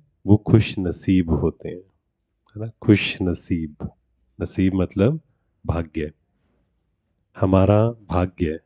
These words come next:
हम खुद लिखते हैं। बाबा ने हमें टाइटल दिया है, हम कौन है? मास्टर भाग्य विधाता।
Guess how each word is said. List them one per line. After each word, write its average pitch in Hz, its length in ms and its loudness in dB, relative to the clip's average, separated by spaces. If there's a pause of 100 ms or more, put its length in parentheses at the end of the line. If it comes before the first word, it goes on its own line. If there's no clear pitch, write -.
(280)
हम 98 160 -2
खुद 95 260 2
लिखते 82 380 -6
हैं। - 160 -12 (2000)
बाबा 87 240 2
ने 90 80 0
हमें 87 520 -2
टाइटल 85 400 0
दिया 82 200 -2
है, 92 340 -2
हम 92 280 -6
कौन 87 240 0
है? 107 140 0
मास्टर 98 640 4
भाग्य 85 500 -2
विधाता। 82 640 -10